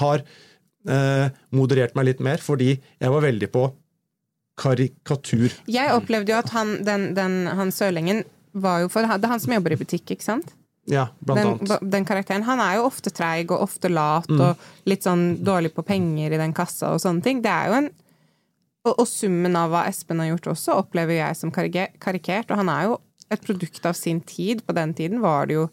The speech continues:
Speaker 2: for eksempel helt vanlig å si N-ordet og
Speaker 1: Alle figurene han var, var jo av den typen. Enten om de var dumme eller late, eller,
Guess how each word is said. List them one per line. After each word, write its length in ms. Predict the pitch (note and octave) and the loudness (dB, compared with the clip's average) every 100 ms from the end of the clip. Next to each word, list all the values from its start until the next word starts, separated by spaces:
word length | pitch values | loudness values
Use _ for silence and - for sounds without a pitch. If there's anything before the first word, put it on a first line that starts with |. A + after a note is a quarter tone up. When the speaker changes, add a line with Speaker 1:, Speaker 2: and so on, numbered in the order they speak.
| - _ | -10 _
Speaker 2:
for 80 | G#3 | -4
eksempel 280 | G3 F3 F3 | -2 -2 -2
helt 160 | D#3+ - | -4 -2
vanlig 300 | E3 D#3 D#3 | -4 -2 -4
å 60 | D#3 | -2
si 140 | D#3+ | -4
N-ordet 460 | - D#3 D#3 C#3 C3+ | -4 -4 -4 -4 -2
og 160 | D3+ - | -4 0
Speaker 1:
Alle 260 | E3+ B2+ A2+ | 2 4 2
figurene 400 | - B2+ A#2+ C#3 | 2 2 2 2
han 80 | C3 | 2
var, 300 | B2+ C#3+ - _ _ _ - | 2 0 -6 _ _ _ -10
var 340 | A#2+ A#2+ A2+ B2 | -2 0 2 0
jo 100 | B2+ C#3 | 0 -2
av 80 | |
den 140 | C3 B2 | 0 2
typen. 340 | B2+ - C#3 - _ _ | 0 0 -2 -2 _ _
Enten 280 | D3+ C3 - | 0 0 2
om 100 | A#2 | 2
de 80 | B2+ | 4
var 220 | B2 A#2+ - - | 2 0 -6 -10
dumme 580 | C3 C#3+ C3 G#2+ B2+ C#3+ | 0 2 4 2 2 2
eller 280 | B2 A#2 A#2+ - - | 2 2 0 -8 -2
late, 580 | C#3 B2+ - - B2+ C3 - - | 0 0 -4 -4 -4 -4 -10 -6
eller, 280 | B2 B2 | -2 0